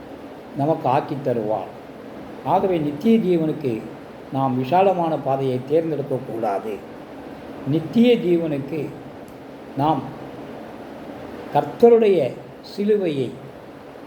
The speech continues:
எடுத்துக்கொண்டு நாம் பின்பற்றி செல்ல வேண்டும். இதனால் நமக்கு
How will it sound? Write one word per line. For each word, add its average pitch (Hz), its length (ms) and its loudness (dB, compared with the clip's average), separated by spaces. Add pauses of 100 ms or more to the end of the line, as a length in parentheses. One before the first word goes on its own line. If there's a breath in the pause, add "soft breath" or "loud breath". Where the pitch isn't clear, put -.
(1900)
எடுத்துக்கொண்டு 139 720 4 (680)
நாம் 170 260 2
பின்பற்றி 165 540 0 (460)
செல்ல 143 360 2
வேண்டும். 113 380 2 (600)
இதனால் 139 440 4 (920)
நமக்கு 135 460 2